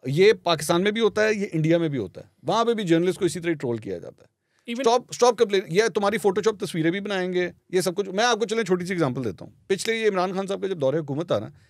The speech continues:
Speaker 1: अब हमारे दोस्त एफ़बीआर के अंदर भी हैं, one of them called me, कहता है, "यार मेरी गल सुन, और तेरे कोल कितनी जायदाद हैगी?"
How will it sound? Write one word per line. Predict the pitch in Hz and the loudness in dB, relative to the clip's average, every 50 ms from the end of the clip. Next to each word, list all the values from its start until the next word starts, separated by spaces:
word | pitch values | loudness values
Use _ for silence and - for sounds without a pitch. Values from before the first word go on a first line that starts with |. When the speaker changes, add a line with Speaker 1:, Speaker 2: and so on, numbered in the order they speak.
| _ _ _ _ _ _ - | _ _ _ _ _ _ 0
Speaker 1:
अब | 156 175 | 2 4
हमारे | 170 151 151 160 190 208 | 4 4 4 4 4 4
दोस्त | 190 175 175 208 220 - - - _ _ - | 4 4 4 4 2 0 -6 -18 _ _ -6
एफ़बीआर | 135 131 147 160 175 185 180 175 | -6 -6 -4 0 2 4 4 4
के | 170 165 | 2 -2
अंदर | 139 127 123 | -4 -4 -6
भी | 123 120 | -6 -8
हैं, | 101 82 80 _ _ _ _ _ _ _ _ - 156 | -8 -10 -12 _ _ _ _ _ _ _ _ 0 0
one | 208 262 | 2 2
of | 254 | 2
them | 269 277 262 | 0 -2 2
called | 247 165 151 135 117 107 | 4 4 4 4 2 -2
me, | 107 - _ _ _ _ _ _ _ _ _ _ - | -10 -12 _ _ _ _ _ _ _ _ _ _ -10
कहता | - 110 120 135 | -8 -6 -4 -2
है, | 135 | -2
"यार | 131 131 139 | 0 -2 -2
मेरी | 143 143 143 | -2 -4 -6
गल | 123 101 80 80 | -6 -6 -8 -8
सुन, | - - - - _ _ _ _ _ _ _ _ - - | -10 -18 -20 -20 _ _ _ _ _ _ _ _ -6 -4
और | 165 | 2
तेरे | - 226 233 | 4 4 6
कोल | 247 247 233 | 6 6 4
कितनी | - 240 202 240 262 | 4 -2 -2 -2 2
जायदाद | 220 202 160 147 160 165 | 4 4 4 4 4 2
हैगी?" | 165 131 90 78 - | 0 0 -4 -8 -14